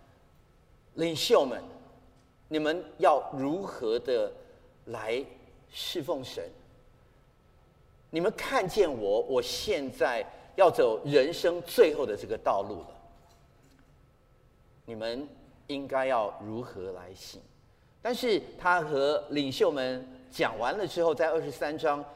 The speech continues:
现在进入到二十四章，他要问，不只是这些领袖，也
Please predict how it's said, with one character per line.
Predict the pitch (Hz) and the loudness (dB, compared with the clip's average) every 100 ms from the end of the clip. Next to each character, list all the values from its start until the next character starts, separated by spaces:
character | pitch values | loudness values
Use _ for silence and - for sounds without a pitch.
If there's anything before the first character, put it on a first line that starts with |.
| - | -18
现 | - 175 143 | -4 -2 2
在 | 160 135 | 2 0
进 | 175 151 | -4 -4
入 | 147 | -2
到 | 143 139 | 0 0
二 | 175 | 2
十 | 170 139 | -2 -4
四 | 127 - 185 117 | -12 -10 -8 0
章， | 135 117 - - - - _ _ _ - _ - _ _ _ _ _ _ _ _ - | 0 0 -6 -20 -20 -20 _ _ _ -20 _ -20 _ _ _ _ _ _ _ _ -6
他 | 202 | 2
要 | 185 | 2
问， | 180 - 175 175 240 175 117 98 - - - - _ _ _ _ _ - - - _ _ - | 2 -2 -4 6 8 8 2 -10 -16 -20 -20 -20 _ _ _ _ _ -20 -20 -20 _ _ -18
不 | 220 | -16
只 | - 123 | -10 -8
是 | - 170 | -6 -6
这 | 127 190 | 2 2
些 | 147 165 | 4 2
领 | 160 127 101 | 2 0 -6
袖， | 87 - 147 110 | -10 -4 -2 -2
也 | 104 | -6